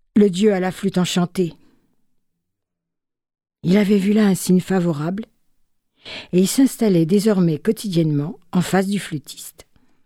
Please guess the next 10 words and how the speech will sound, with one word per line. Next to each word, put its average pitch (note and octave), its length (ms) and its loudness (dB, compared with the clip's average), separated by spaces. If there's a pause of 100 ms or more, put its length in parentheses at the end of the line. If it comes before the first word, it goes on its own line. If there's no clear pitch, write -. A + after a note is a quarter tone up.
(1900)
Les G3 100 4
voyageurs F#3+ 500 0
qui - 120 -18
s'arrêtaient F3 420 -4
ici G#3+ 300 0
n'étaient E3+ 240 0
pas G#3 160 -6
comme F#3 220 0
les D#3+ 200 -2
autres. - 320 -12